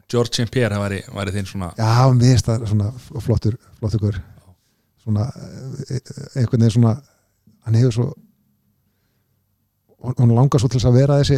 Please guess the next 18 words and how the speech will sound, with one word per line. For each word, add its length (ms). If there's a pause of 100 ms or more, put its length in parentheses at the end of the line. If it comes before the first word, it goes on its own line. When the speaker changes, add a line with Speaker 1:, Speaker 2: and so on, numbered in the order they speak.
(160)
Speaker 2:
þú 120
veist, 220
perfect 340
karate 320
kid, 160
skilur, 380 (560)
svona 160 (400)
Mister 280
Nice 240
Guy, 200 (220)
rosa 280
vel 140
þjálfaður 480
og 60
getur 180
gert 260
allt 320
og, 220